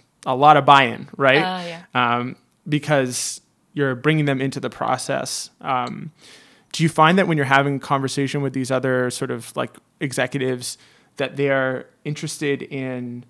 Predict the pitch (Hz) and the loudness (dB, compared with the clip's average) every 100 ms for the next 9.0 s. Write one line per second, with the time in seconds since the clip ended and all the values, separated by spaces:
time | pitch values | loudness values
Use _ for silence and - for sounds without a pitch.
0 | _ _ _ _ _ _ 151 143 135 139 | _ _ _ _ _ _ -4 -4 -4 -4
1 | 156 147 175 175 175 160 170 170 185 185 | -4 -2 -2 0 0 -2 -4 -2 2 2
2 | 180 175 - - 160 160 160 160 160 - | 2 -2 -4 -2 0 2 0 0 -2 -6
3 | - _ _ _ - 151 139 - _ _ | -14 _ _ _ -4 0 0 -4 _ _
4 | - - 151 143 160 147 151 143 139 139 | -4 2 4 2 -2 -4 -2 0 2 2
5 | 135 _ - 151 143 143 147 139 135 143 | -2 _ -8 -2 -2 -2 -2 -4 -4 -4
6 | - 131 135 139 131 127 - - - - | 0 2 2 -2 -4 -8 -10 -12 -18 -20
7 | - - 123 123 123 123 120 _ _ _ | -14 -6 -4 -2 -4 -8 -12 _ _ _
8 | _ _ - 147 143 135 - 135 143 | _ _ 0 4 4 2 -2 0 0